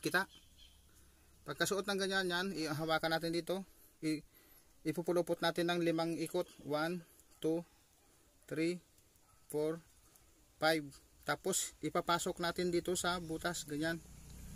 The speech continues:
Yan. Tapos babasain lang natin ito para walang friction, yan. Ganyan. Yan. Hihilahin natin, yan. Pagkapasok ng ganyan, ito ilalak,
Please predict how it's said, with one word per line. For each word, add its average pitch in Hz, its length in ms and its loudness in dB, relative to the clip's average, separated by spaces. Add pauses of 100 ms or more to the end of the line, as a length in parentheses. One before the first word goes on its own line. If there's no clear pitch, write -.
(680)
Yan. 147 160 -2 (560)
Tapos 156 240 0
babasain 151 480 2
lang 165 80 2
natin 165 240 0
ito 170 240 -2
para 160 400 0
walang 160 480 0
friction, 165 320 0
yan. 160 160 0 (240)
Ganyan. 156 320 0 (960)
Yan. 147 240 -2 (480)
Hihilahin 156 480 2
natin, 165 480 2
yan. 151 320 -2 (1400)
Pagkapasok 165 720 2
ng 202 80 0
ganyan, 196 480 2 (240)
ito 190 380 2
ilalak, 170 420 4